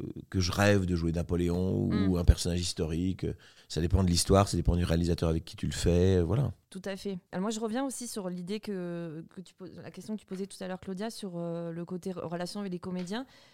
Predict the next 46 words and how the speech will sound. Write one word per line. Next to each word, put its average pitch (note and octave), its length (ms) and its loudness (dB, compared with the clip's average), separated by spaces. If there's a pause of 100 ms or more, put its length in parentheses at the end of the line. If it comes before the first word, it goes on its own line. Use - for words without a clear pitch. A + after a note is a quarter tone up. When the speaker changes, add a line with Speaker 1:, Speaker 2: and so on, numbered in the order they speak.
Speaker 2:
Moi, G#3 80 0
j'ai A#3 120 0
la F3+ 80 2
sensation G#3 460 -6
qu'il A3 80 -2
y - 20 0
a F3 40 -2
beaucoup F#3+ 260 -8
d'effets G#3 260 -4
de F3+ 140 -6
bande. F3+ 500 -4
Quand F3 140 -4
je F3 80 -6
dis F3+ 100 -12
ça, A#3+ 220 -4
c'est, F#3+ 360 -4
euh, E3+ 180 0
si E3 120 -10
tu F#3 140 -12
fais G3 100 -6
partie F#3+ 240 -6
de F#3+ 60 -8
la F#3 80 -4
bande F3+ 180 -6
à F3 80 -2
Canet, F#3+ 540 -4
euh, - 40 -6
tu F3 140 -16
tournes F#3+ 220 -8
avec F3 200 -4
Canet. F#3 460 0
Speaker 1:
Bah, A#3 100 8
c'est A3 140 6
surtout A2+ 320 2
celle A2+ 240 4
qui G2 120 2
est, E2+ 100 2
qui F2+ 100 -2
est, D#2 160 0
qui D#2+ 120 -4
est - 20 2
vraiment F#2 260 0
très F#2+ 200 0
identifiée F#2+ 520 -2
aujourd'hui. G2 540 -2
Speaker 2:
Ouais. G3 240 -2